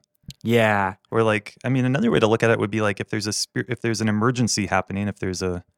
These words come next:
Speaker 2: crisis happening, can it be transformed into a spiritual experience
Speaker 1: Right.
Speaker 2: rather than a traumatic, like, "There's something wrong with you"?
Speaker 1: Right. Yeah. I mean, from one perspective, we could look at literally everything as a, a spiritual <laughs> crisis
Speaker 2: <laughs>
Speaker 1: because everything is, you know, spirit. Um,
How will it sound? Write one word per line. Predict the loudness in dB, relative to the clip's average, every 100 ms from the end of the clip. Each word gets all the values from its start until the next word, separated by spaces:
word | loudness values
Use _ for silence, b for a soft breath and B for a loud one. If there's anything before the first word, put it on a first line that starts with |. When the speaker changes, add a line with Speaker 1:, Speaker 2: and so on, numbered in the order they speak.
| -2
Speaker 2:
crisis | 2 2 2 -2
happening, | -2 -2 -4 -4
can | -4
it | -6 -4
be | -4 -4
transformed | -6 -8 -6 -8 -4 -2 -2 -2
into | -4 -2 0 0
a |
spiritual | -2 -4 -4 -4 -6 -8 -10 _ _
experience | 2 4 6 4
Speaker 1:
Right. | 2
Speaker 2:
rather | 4 4 4 2
than | 0 -2
a |
traumatic, | -4 -4 -2 0 0 -4 -6
like, | -8 -6
"There's | -4
something | -2 -2
wrong | -2 -4
with | -4 -6
you"? | -10 -12 _ _
Speaker 1:
Right. | 4 6 6 0 0
Yeah. | 2 4
I |
mean, | 4
from | 4 4
one | 6
perspective, | 4 2 0 0 0
we | -2
could | -2
look | 0
at | -2 -4 _ _ _ -2
literally | 2 2 2 2
everything | 4 4 4 2 0
as | -2
a, | -2 -4 -4
a | -4
spiritual | 0 -2 0 2
<laughs> |
crisis | 4 6 8 8 8
Speaker 2:
<laughs> | 8
Speaker 1:
because | 10 10 10
everything | 8 6 4 4
is, | 0
you | -2
know, | -2 -2 -2 -4 -4 -6
spirit. | 0 4 4 4 -2 B B B B
Um, | -2 0 0 0 -4